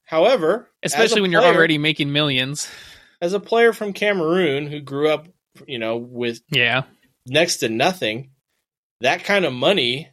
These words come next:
Speaker 1: makes a huge difference.
Speaker 2: I mean, he's
Speaker 1: Which
Speaker 2: setting up
Speaker 1: is
Speaker 2: his family for life.
Speaker 1: also why I have so much respect for Sadio Mane.
Speaker 2: Yeah, really do, yeah.
Speaker 1: Um, but yeah,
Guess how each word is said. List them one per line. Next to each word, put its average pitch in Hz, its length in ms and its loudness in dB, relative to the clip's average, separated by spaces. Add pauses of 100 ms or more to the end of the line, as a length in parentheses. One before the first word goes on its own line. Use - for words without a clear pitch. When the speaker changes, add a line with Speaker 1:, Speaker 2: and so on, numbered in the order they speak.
(120)
Speaker 1:
makes 151 340 -6
a 107 40 -8
huge 262 640 -2
difference. - 580 -14 (1000)
Speaker 2:
I - 20 -4
mean, 160 120 2
he's 165 120 4
Speaker 1:
Which 147 140 2
Speaker 2:
setting 127 100 0
up 147 60 0
Speaker 1:
is 131 60 -6
Speaker 2:
his 147 180 -4
family 135 480 -4 (100)
for - 180 -8
life. 131 220 4
Speaker 1:
also 120 220 0
why 107 300 2
I 113 120 2
have 120 240 -2
so 120 180 -6
much 113 280 -8
respect 113 460 -6
for 131 100 -12
Sadio 135 400 -4
Mane. 160 320 -2 (1800)
Speaker 2:
Yeah, 135 240 -2 (220)
really 143 180 0
do, 139 160 4
yeah. 139 280 4 (840)
Speaker 1:
Um, 85 460 -10 (800)
but 196 100 2
yeah, 151 180 0